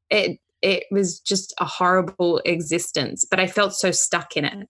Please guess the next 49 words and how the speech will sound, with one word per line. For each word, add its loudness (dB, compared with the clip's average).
But 0
for 4
a 6
long 4
time 2
as 2
well, 4
I 4
didn't 2
want -2
to -6
change. -2
You 0
know, 2
there 2
was 0
a -2
certain 0
period 2
of -2
time 0
where 4
I 4
was -4
quite -2
happy 0
doing 0
what 2
I 2
was -2
doing 2
because 2
it 2
was 2
serving 2
some -2
sort 0
of, 0
I 4
guess, 0
it, 0
it, 0
it 0
felt, 0
it 2
didn't 0
feel 4
good, -2
but 0